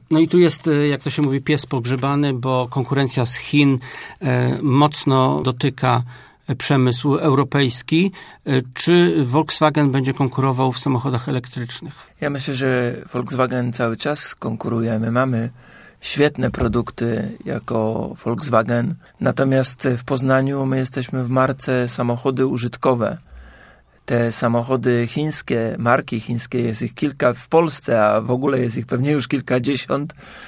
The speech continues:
Speaker 2: które widać na naszych ulicach, to nie są samochody dostawcze. Więc, e, oczywiście my w tej chwili, e, przygotowujemy fabrykę we Wrześni.
Speaker 1: O,
Speaker 2: Są
Speaker 1: to też chciałem
Speaker 2: rozbudowy-
Speaker 1: zapytać. Mm, inwestycja na półtora miliarda złotych,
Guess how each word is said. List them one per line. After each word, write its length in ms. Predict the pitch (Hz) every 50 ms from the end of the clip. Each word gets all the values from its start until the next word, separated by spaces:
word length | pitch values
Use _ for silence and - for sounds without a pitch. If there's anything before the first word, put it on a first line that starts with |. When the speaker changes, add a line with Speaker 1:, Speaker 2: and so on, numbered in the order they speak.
| - - -
Speaker 2:
które 300 | - - 139 127 127 123
widać 260 | 127 131 135 139 131
na 120 | 131 131 131
naszych 360 | 127 127 131 - 143 127 127
ulicach, 400 | 131 127 127 123 - 139 135 -
to 100 | - 131
nie 140 | 131 143 147
są 160 | - 143 127
samochody 560 | - - 123 120 120 120 123 120 120 131 127
dostawcze. 680 | 127 139 127 - - 139 135 135 - - - - 196 - _ _ - - - - - - - - _ -
Więc, 420 | 117 123 123 123 117 123 - -
e, 320 | 131 123 120 120 117 117 - -
oczywiście 680 | - - - 120 123 131 131 - - 127 120 120 123 123 - - - - - - - -
my 140 | - 127 127
w 60 | 123
tej 160 | - 127 127
chwili, 480 | 120 - - 131 127 127 127 123 123 127 - - - _ -
e, 140 | 123 113 104
przygotowujemy 800 | - - - 90 143 131 - 127 113 120 127 131 131 127 127 123
fabrykę 560 | 123 127 113 117 135 127 123 - 127 123 120
we 140 | 117 123 117
Wrześni. 600 | 120 127 139 147 143 - - 113 113 123 - - - - - - - - - - -
Speaker 1:
O, 60 | - 156
Speaker 2:
Są 60 | 127
Speaker 1:
to 80 | 151
też 180 | 127 - 151 117
chciałem 220 | 117 - 156 143
Speaker 2:
rozbudowy- 120 | - - 151
Speaker 1:
zapytać. 380 | 127 196 180 - 143 139 -
Mm, 320 | 170 151 135 147 147 147 165
inwestycja 680 | 170 160 143 139 147 143 - 185 175 175 - 160 147
na 180 | 151 151 143 131
półtora 420 | - 160 143 - 170 165 160 151
miliarda 560 | 147 151 147 139 143 143 143 143 131 135 135
złotych, 720 | 127 123 135 139 131 120 123 127 139 147 175 175 - -